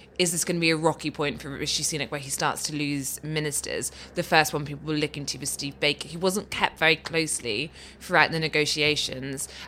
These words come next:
at all, and that added to the sense, are they trying to hide something? Now, already figures such as Nadine Dorris earlier today suggested Steve Baker's endorsement wouldn't mean much because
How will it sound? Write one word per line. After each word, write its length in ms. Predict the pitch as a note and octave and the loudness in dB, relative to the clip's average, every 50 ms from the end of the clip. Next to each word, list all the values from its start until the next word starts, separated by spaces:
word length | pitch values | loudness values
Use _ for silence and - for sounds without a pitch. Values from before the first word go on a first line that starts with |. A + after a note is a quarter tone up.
| - | 2
at 240 | C#3+ D#3+ - - - | 4 4 4 2 -2
all, 240 | E3 D#3 C#3 C3+ C#3 | -2 -2 0 0 0
and 140 | C#3 D3 D3+ | 0 0 0
that 100 | C#3+ - | -2 0
added 260 | - C#3+ D3+ D3 D3 C#3 | 0 -2 -2 -2 -2 -4
to 100 | - - | -4 -4
the 80 | D3 | -4
sense, 300 | C#3 - C#3+ C#3 C3+ - | -6 -4 -6 -6 -6 -6
are 160 | - - D#3+ | -4 -2 0
they 100 | D#3 D3+ | 0 0
trying 240 | D3+ - D3 C#3+ C#3+ | 0 -2 -4 -4 -4
to 60 | C#3 | -4
hide 320 | C#3+ - D#3+ D#3 D#3 D3+ - | -6 -2 0 0 0 -2 -4
something? 400 | - C3 - - - A#2+ C3+ C#3 | -8 -8 -8 -10 -10 -10 -6 -2
Now, 160 | C3+ D3 D3+ - - - - - A#3 - - - - - - - - - - - - | 0 0 0 -2 -6 -12 -10 -10 -12 -12 -16 -20 -20 -20 -20 -20 -20 -20 -14 -6 -2
already 480 | F#3 F3+ F#3 F#3+ F#3 F3 F3 D#3+ D#3 | 0 6 10 10 10 10 8 0 -4
figures 320 | C#3+ - F#3 E3 - E3 - | -4 -4 -4 -2 0 0 0
such 220 | - - - - | 0 0 -2 -2
as 80 | D#3 E3+ | -2 -2
Nadine 340 | E3 E3 D#3+ D#3+ D#3+ D#3+ | -2 0 0 0 0 0
Dorris 400 | - E3 D#3+ D#3 D3+ D3+ D3+ - | 0 0 2 2 2 2 0 0
earlier 320 | E3 D3+ D3+ D3 D#3 D3+ D3 | 2 2 2 4 4 2 2
today 360 | - - - D#3 D3+ D3+ D3 | 0 0 0 2 2 2 2
suggested 500 | C#3+ - - E3 D3+ D3 - - D#3+ D3+ | 0 0 2 2 2 2 0 -4 -2 -2
Steve 340 | - - - F3+ E3+ E3+ - | -2 -2 0 0 0 2 4
Baker's 340 | E3+ D#3+ D#3 - E3 D3 E3 | 6 6 6 4 0 -2 -2
endorsement 440 | D#3+ D3 D#3+ D#3 C#3+ - D3+ D3+ | -2 0 0 -2 -2 -2 -4 -4
wouldn't 240 | D3+ D#3 D#3 C#3+ - | -2 -2 -2 -2 -2
mean 160 | D#3 D3+ D3 | -2 -2 -2
much 320 | D3 D3 C#3+ - - - - | 0 0 0 0 0 -2 -6
because 420 | - C#3 - D#3 C#3+ D3 C#3 - | -6 -6 -2 -2 -2 -2 -2 -4